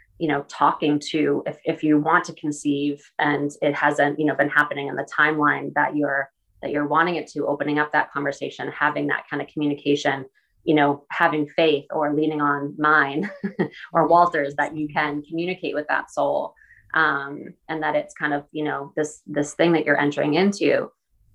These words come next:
Speaker 1: You know, the last, one of the last clients I worked with, um, wanted to conceive a child and they were having a difficulty. So she called me in and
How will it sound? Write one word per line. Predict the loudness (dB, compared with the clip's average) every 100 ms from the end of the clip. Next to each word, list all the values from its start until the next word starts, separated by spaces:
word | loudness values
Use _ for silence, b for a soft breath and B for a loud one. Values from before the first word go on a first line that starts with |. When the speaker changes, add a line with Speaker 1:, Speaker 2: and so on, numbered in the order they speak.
| _
Speaker 1:
You | 2 4
know, | 4 2 2
the | 4
last, | 6 6 4 0 -10
one | -8
of |
the | -4
last | 0 0 -2
clients | -4 -4 -4
I | -4
worked | -2 -6 -4
with, | -6 -6 -8 _ -10
um, | -6 -6 -10 -16 -18 _ -20 _ _ -20
wanted | -8 0 0 0 -4
to | -12
conceive | -10 -10 2 4 4
a | 2
child | 2 2 4 2 0
and | -2 0
they | 0 2
were | 0
having | -2 -6 -8
a | -2
difficulty. | -2 -2 -4 -6 -6 -12 -8 -4 -4 B B -10
So | 2 4 4
she | 0
called | 0 2 2
me | -2 -2
in | -4 -6 -8 _ _ _ _
and | -2 0 2 0